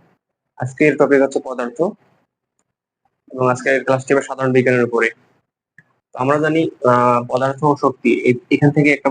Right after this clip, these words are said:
এমসিকিউ আসতে পারে। তো পদার্থের বৈশিষ্ট্য হচ্ছে পদার্থের ভর আছে, কিন্তু শক্তির কোনো ভর নেই।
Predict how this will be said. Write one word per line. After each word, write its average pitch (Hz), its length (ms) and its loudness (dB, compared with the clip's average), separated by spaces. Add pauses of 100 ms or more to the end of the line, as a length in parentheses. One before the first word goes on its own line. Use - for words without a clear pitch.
এমসিকিউ 131 300 4
আসতে 123 220 0
পারে। 123 260 0 (920)
তো 139 140 0
পদার্থের 143 500 2 (500)
বৈশিষ্ট্য 147 360 2
হচ্ছে 156 240 2
পদার্থের 135 460 2 (400)
ভর 131 260 2
আছে, 160 300 0 (1800)
কিন্তু 139 460 4 (480)
শক্তির 160 380 0
কোনো 165 220 4 (140)
ভর 123 280 4
নেই। 120 260 -2